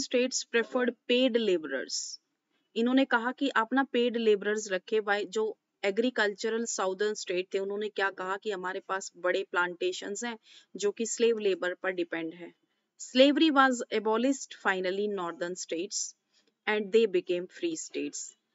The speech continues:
लेकिन ये मुद्दा बहुत चलता रहता, चलता रहता है। Finally जो है यहाँ पर, अ, जो है American, अ, में जो है slavery को खत्म कर दिया जाता है, ठीक है। अब American Revolution के बाद एक और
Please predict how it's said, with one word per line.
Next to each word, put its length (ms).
लेकिन 240
ये 160
मुद्दा 340
बहुत 500
चलता 340
रहता, 340
चलता 360
रहता 240
है। 60
Finally 600
जो 140
है 200
यहाँ 200
पर, 140
अ, 400
जो 240
है 220
American, 580
अ, 100
में 300
जो 140
है 160
slavery 480
को 180
खत्म 520
कर 140
दिया 200
जाता 360
है, 80
ठीक 160
है। 120
अब 180
American 520
Revolution 640
के 200
बाद 420
एक 120
और 340